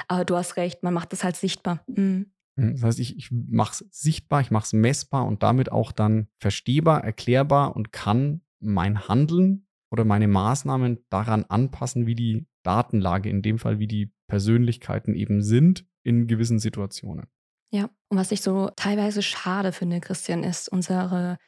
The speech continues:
Speaker 1: Wirtschaft, unser Privatleben, alles ist ja so ein bisschen People-Business, sehr people-oriented. Selbst in I T und Automatisierungskonzernen, worum geht's da? Dass Menschen miteinander zusammenarbeiten und an gemeinsamen Zielen arbeiten. Und dafür, dass aber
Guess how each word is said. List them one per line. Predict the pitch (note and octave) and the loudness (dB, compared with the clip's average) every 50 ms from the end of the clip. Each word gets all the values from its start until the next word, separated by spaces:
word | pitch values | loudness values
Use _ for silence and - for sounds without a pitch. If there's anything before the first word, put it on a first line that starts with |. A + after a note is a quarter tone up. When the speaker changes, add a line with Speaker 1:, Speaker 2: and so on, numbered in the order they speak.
| _ _ _ _ _ | _ _ _ _ _
Speaker 1:
Wirtschaft, | F#3+ F3+ G3 G#3+ - - - G3+ F#3 F#3 F#3 - - - - - _ _ | 0 0 0 0 -2 -4 -4 -2 -2 -2 -4 -6 -10 -16 -18 -20 _ _
unser | - - F3+ F3+ - F#3 F#3 F3+ | -6 -6 -4 -4 -2 -4 -4 -4
Privatleben, | - - F#3+ E3+ F3+ F3 F3 F#3 - - F#3+ F#3 F#3 G3+ | -4 -4 -2 -2 -2 -2 -4 -4 -6 -4 -4 -2 -2 -2
alles | - G3 F3+ F3+ F#3+ F#3+ - - | -2 -4 -4 -2 -2 -4 -4 -6
ist | - - - - | -8 -8 -6 -6
ja | F#3 | -4
so | - F#3+ | -2 -2
ein | F3 | -4
bisschen | E3 F#3 - - F3 - | -4 -4 -6 -6 -8 -6
People-Business, | - - - - F#3+ F3 D#3 F3+ - - F#3+ F3 - - _ _ _ | -6 -6 -4 -2 -2 -2 -2 -2 -4 -4 -6 -8 -8 -10 _ _ _
sehr | - G3 F#3 F3+ | -4 -4 -4 -2
people-oriented. | - - F#3+ - G3 F3 F3 F3 E3+ F3 E3+ E3+ - E3+ - - _ _ _ _ _ | -2 -4 -2 -2 0 0 0 -2 -2 0 -2 -2 -2 -4 -8 -10 _ _ _ _ _
Selbst | - - G#3 G#3 G#3 - | -4 -2 -2 -2 -4 -4
in | - G3+ G3+ | -4 -2 -2
I | - - G3 G3 | -2 -2 -4 -4
T | - - - G#3 G3+ G#3 | -4 -4 -4 -2 -2 -2
und | G#3 | -2
Automatisierungskonzernen, | - F3 F#3+ - G3 F#3+ F3+ F3 F#3+ E3+ F3 F3+ F3 F3 E3+ - - - F3 D#3+ - F3+ F3 F3 F3 - - _ _ - | -2 -2 -2 -2 -2 -2 0 -2 -2 -2 0 0 0 0 -2 -2 -2 -4 -4 -2 -2 -2 -2 -2 -4 -6 -10 _ _ -2
worum | G3 F#3+ F#3+ F#3+ F#3 | 0 2 2 2 2
geht's | F#3+ F3+ F3+ - | 2 0 -2 -4
da? | - F3+ F3+ | -4 -4 -4
Dass | E3 F#3+ E3+ - F#3 | -2 -2 -2 0 0
Menschen | F3+ F#3 F#3 - - F#3 | 0 0 0 0 0 0
miteinander | F3+ E3+ E3 E3 F3+ F#3 F3+ F3+ F3 - | 0 0 0 0 0 0 0 -2 -2 -4
zusammenarbeiten | - - E3+ D#3+ E3 E3 E3 E3 _ - E3 D#3+ D#3 F3+ - - - F3 D#3+ - _ _ | -4 -2 -2 0 0 -2 -4 -4 _ -4 -2 -2 -2 -2 -4 -6 -6 -10 -12 -12 _ _
und | E3+ F3+ F3+ F3 D#3+ - - - - - - | -2 0 0 0 -2 -6 -12 -16 -16 -6 -2
an | F3 F3+ F#3 F3 | 0 0 2 2
gemeinsamen | F3 F3 F3 F3+ - F3 E3+ E3+ | 2 2 2 2 0 0 -2 -2
Zielen | - F#3 F3+ F3+ | -2 -2 -2 0
arbeiten. | F#3 F3 E3+ F3+ - E3+ - - - _ - - - - - | 0 -2 -2 -2 -4 -4 -6 -8 -10 _ -16 -20 -20 -8 -4
Und | F#3 E3+ | -2 0
dafür, | F3 F3 F#3+ - A3 G3 | 0 -2 -2 -2 -4 -2
dass | G3 F#3 - - - | -2 -4 -6 -6 -4
aber | F3 F3 F3+ F#3 F#3 | -4 -2 -2 -4 -4